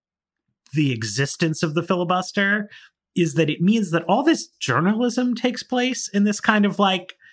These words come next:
quantum superposition where, like, I'm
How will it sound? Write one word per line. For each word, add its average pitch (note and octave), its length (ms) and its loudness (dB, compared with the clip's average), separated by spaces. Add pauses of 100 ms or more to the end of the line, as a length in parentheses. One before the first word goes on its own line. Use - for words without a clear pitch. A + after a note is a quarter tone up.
(300)
quantum G3 400 -2
superposition A3 1000 -6
where, F#3+ 100 -2
like, A3+ 200 -2 (200)
I'm G#4+ 220 0